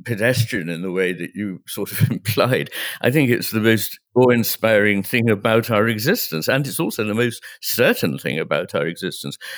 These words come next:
The one thing we cannot say we don't know is consciousness, because we, we each have direct experience of it, and we couldn't even talk about it or deny it without consciousness. So that is, that's clear. On the élan vital, I mean, of course,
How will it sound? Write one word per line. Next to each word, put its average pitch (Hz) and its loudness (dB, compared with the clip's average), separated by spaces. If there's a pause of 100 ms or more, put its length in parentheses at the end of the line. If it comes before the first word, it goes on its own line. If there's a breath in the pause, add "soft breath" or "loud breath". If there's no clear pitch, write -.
(280 loud breath)
The 104 0
one 135 4
thing 117 0
we 98 2
cannot 151 2 (580)
say 90 2
we 85 0
don't 85 0
know 78 -2
is 101 -2
consciousness, - -8
because 92 -8
we, 92 -4 (160)
we 98 0
each - -2 (100)
have 90 -2
direct 104 0
experience 80 -4
of 90 -2
it, 110 -4 (220 loud breath)
and 110 2
we 104 -2
couldn't 101 0
even 95 -2
talk 110 -2
about 92 -2
it 92 -8
or 90 -4
deny 95 0
it - 0
without 113 0
consciousness. - -12
So 92 -2 (640 loud breath)
that 139 2
is, 104 0
that's 127 0 (200)
clear. 98 2 (600 loud breath)
On 156 4
the 147 4
élan 147 4
vital, 123 2
I 69 0
mean, 113 2
of 95 -6
course, 104 0